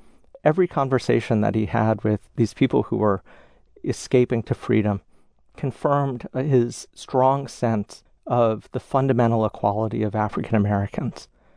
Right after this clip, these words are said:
And after the war, it was only natural that he be chosen to lead the Freedmen's Bureau, which was the first big social welfare agency in American history. It was responsible for helping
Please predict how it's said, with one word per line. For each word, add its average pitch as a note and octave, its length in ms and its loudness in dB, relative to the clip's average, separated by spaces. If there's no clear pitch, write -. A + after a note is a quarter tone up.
And A#2+ 380 2
after C#3+ 320 2
the A#2+ 120 0
war, G#2+ 420 -2
it B2+ 280 4
was A#2+ 340 2
only D3 300 2
natural A#2 480 2
that A2 160 0
he D3 180 -2
be C3+ 140 0
chosen A#2 580 0
to A#2 440 2
lead B2+ 320 2
the - 80 0
Freedmen's A#2+ 640 2
Bureau, G2+ 420 -2
which - 200 -8
was C3 200 0
the C3 320 2
first - 500 -2
big B2+ 520 2
social C3+ 540 0
welfare A2+ 460 0
agency A2+ 420 -2
in G#2+ 120 2
American G#2+ 420 0
history. G#2+ 420 -2
It - 80 -2
was G#2+ 320 -2
responsible B2 720 -2
for A2 180 -6
helping A#2 540 -2